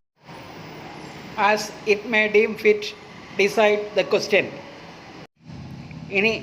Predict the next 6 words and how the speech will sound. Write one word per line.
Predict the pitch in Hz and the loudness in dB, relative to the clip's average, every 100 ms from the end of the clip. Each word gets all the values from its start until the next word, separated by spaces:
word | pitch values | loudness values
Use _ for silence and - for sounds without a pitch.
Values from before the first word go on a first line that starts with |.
| - - - | -10 -8 -2
സെക്ഷൻ | 190 - 240 220 - | -2 2 0 0 2
ടു | 247 233 - - 190 | 4 4 2 -8 -6
എന്താണെന്ന് | 190 185 180 175 | 0 2 2 0
നോക്കാം. | 156 143 - - - - - - - - - - | 0 -2 -4 -12 -18 -20 -20 -20 -20 -20 -18 0
The | 190 | 2
decision | 185 202 247 233 | 4 2 2 2